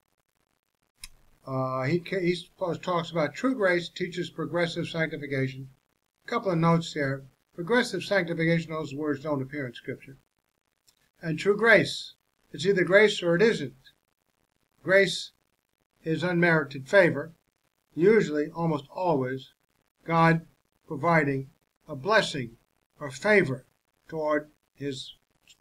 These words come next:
uh, believer, or in other circumstances, that they don't deserve, unmerited. Progressive sanctification.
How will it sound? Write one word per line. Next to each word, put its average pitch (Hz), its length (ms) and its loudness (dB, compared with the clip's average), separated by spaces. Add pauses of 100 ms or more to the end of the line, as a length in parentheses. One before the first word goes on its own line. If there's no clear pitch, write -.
(260)
uh, 139 120 -10
believer, 170 440 4 (1400)
or 143 340 -2 (180)
in 131 220 -4 (240)
other 185 220 2
circumstances, 127 680 -10 (720)
that 151 200 -4
they 170 100 2
don't 165 260 4
deserve, 196 500 -2 (160)
unmerited. 175 680 -2 (2000)
Progressive 175 500 -2
sanctification. 170 960 -4